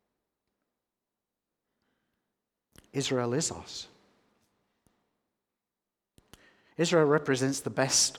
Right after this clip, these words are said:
of us. Israel represents the best hope because God has charged them with saving the world. If they can't do it,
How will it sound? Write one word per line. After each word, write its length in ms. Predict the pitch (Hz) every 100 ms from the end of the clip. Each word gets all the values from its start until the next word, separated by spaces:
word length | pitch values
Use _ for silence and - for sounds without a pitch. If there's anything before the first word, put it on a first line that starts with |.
| -
of 220 | 110 98
us. 480 | 95 - - - - _ _ _ _ _ _ _ _ _ _ -
Israel 400 | 185 196 208 160
represents 760 | 127 139 160 - 143 143 147
the 100 | -
best 400 | 123 147 160 -
hope 520 | - - 175 127 - -
because 500 | 131 - 151 131 123
God 360 | 127 143 147
has 300 | 131 135 127
charged 760 | - - 143 135 135 123 - 123
them 560 | 135 127 120 117 113 - - - _ _ _ _ _ -
with 180 | 123
saving 680 | - - - 143 131 131 127
the 60 | 120
world. 600 | 117 107 98 92 104 - - _ _ _ _ _ _ _ _ _ _ _ -
If 160 | 131 113 110
they 200 | 147 165
can't 440 | - 117 113 101
do 160 | 104 107
it, 300 | 107 -